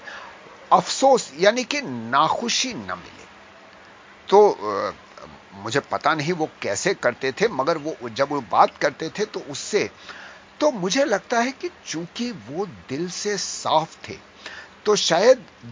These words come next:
जिसके खिलाफ भी जजमेंट होता था उसको भी ये नहीं लगता था कि ये कोई पक्षपात कर रहे हैं या किसी का फेवर कर रहे हैं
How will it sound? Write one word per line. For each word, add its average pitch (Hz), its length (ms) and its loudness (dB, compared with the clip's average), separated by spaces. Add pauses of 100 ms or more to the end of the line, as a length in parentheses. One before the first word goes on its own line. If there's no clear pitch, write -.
जिसके 147 440 0
खिलाफ 139 680 4
भी 240 400 -2 (520)
जजमेंट 147 520 0
होता 180 340 6
था - 220 -2 (680)
उसको 311 440 0
भी 208 480 -4 (440)
ये 180 200 4
नहीं 151 380 -2
लगता 156 380 4
था 302 260 0
कि 226 440 -10 (500)
ये 214 220 6
कोई 208 380 0 (480)
पक्षपात - 560 4
कर 117 180 -2
रहे 113 300 -2
हैं 127 180 -6
या 139 100 2
किसी 143 320 -6
का 147 180 2
फेवर 156 440 2
कर 117 200 -2
रहे 107 160 -4
हैं 117 400 -10